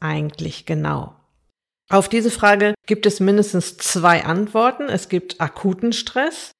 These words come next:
den unser Körper seit vielen Millionen Jahren kennt, zum Beispiel Hitze, Kälte, Hunger,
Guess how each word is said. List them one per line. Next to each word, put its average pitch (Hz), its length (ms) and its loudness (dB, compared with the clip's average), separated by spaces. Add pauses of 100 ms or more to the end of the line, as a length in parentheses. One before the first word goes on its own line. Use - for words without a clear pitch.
(100)
den 196 420 4
unser 175 340 0
Körper 170 760 2
seit 156 280 -2
vielen 208 840 0
Millionen 175 800 2
Jahren 160 520 -2
kennt, 240 600 -4 (360)
zum 180 220 -2
Beispiel 160 480 -2
Hitze, 185 840 0 (420)
Kälte, 180 960 0 (320)
Hunger, 190 580 4